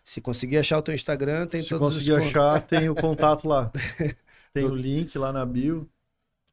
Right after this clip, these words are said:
Speaker 2: O link vai pra uma página que tem as informações daí pra contato dentro do site.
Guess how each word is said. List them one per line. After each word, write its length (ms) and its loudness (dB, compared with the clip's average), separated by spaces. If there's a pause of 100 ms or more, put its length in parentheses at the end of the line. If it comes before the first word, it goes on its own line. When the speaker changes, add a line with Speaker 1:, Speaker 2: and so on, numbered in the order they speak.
(140)
Speaker 2:
O 80 -6
link 280 -4
vai 140 2
pra 100 -6
uma 140 -2
página 440 0
que 80 -20
tem 640 -6 (200)
as 200 -8
informações 520 -4
daí 120 -2
pra 160 -4
contato 600 -6
dentro 200 -6
do 100 -8
site. 580 -8